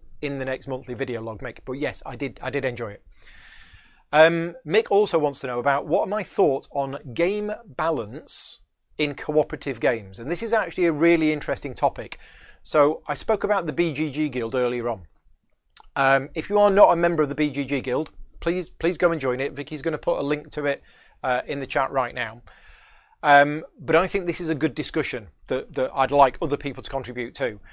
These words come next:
Now, Mick's question was, "What do I think about game balance in cooperative games?" Now, I immediately answered that question in my mind without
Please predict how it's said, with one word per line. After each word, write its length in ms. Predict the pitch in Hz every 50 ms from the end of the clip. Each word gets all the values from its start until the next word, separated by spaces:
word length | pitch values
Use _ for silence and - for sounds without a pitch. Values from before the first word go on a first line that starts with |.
| - - - - -
Now, 320 | 139 143 139 135 135 - - - - - _ _ _ _ _ -
Mick's 280 | 143 165 214 - -
question 420 | - - 190 165 - - 185 170 170
was, 260 | 165 147 117 104 -
"What 160 | 127 151 160
do 140 | 160 165 185
I 60 | 190
think 240 | - - 180 165 170
about 260 | 151 160 151 151 143
game 260 | 139 151 156 160 156
balance 360 | 143 147 143 139 139 143 139
in 80 | 143 131
cooperative 500 | 123 - 139 135 - - - - 123 -
games?" 320 | - 123 113 104 98 92
Now, 140 | 139 135 131
I 80 | 143 143
immediately 640 | 147 151 151 160 185 214 220 - 196 180 190 165 165
answered 340 | 170 180 170 - 175 165
that 180 | 143 160 160 160
question 360 | - - 165 156 - 151 139
in 60 | 139
my 180 | 139 135 131 131
mind 260 | 135 139 131 113 101
without 320 | 98 123 120 120 147 156